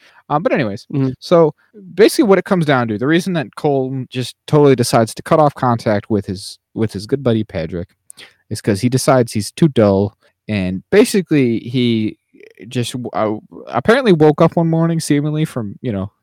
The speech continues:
Speaker 1: from what we're able to ascertain, and just decided that he wanted to make sure that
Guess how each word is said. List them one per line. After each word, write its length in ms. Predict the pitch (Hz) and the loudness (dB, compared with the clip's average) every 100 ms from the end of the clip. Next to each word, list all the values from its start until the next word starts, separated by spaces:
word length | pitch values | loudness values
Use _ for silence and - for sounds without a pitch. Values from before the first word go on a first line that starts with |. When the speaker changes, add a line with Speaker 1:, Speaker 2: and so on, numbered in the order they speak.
| _ _ | _ _
Speaker 1:
from 140 | 135 | 0
what 160 | 185 175 | 2 6
we're 120 | 156 | 6
able 240 | 147 131 117 | 6 4 2
to 120 | 120 | 0
ascertain, 560 | 104 120 107 117 110 | 0 -4 -6 -4 -4
and 100 | 107 | -4
just 160 | 117 131 | -6 -6
decided 460 | 127 - 135 127 117 | -4 0 0 0 -2
that 160 | 104 | -4
he 120 | 120 117 | -6 -6
wanted 340 | 135 135 131 | -4 -4 -4
to 80 | 117 | -4
make 220 | 117 117 | -4 -6
sure 200 | - 117 | -4 -4
that 200 | 101 | -4